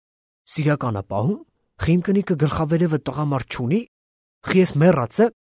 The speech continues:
հը, ձեզ եմ հարցնում, այ ժողովուրդ,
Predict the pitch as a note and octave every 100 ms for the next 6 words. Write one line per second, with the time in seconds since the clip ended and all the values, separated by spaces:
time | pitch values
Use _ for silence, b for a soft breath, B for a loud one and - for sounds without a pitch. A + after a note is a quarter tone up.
0 | _ _ B2+ G3+ D3 F#2+ _ _ - D#3+
1 | F#3+ D3+ A2+ - A#2 G#2+ D#3+ D3 A2+ A2
2 | F#2+ - -